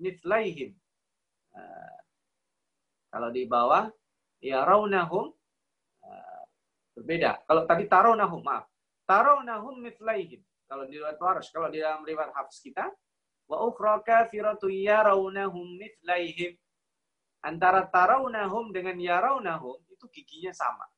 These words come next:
Yang satu dibaca ta, yang satu dibaca ya. Itu dua-duanya riwayat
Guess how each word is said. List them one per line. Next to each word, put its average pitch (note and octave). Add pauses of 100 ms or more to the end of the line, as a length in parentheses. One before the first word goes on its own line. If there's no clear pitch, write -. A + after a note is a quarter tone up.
Yang C#3
satu D3+
dibaca B2+
ta, -
yang C#3
satu B2
dibaca A#2 (400)
ya. A#2 (640)
Itu F3
dua-duanya C3+
riwayat B2+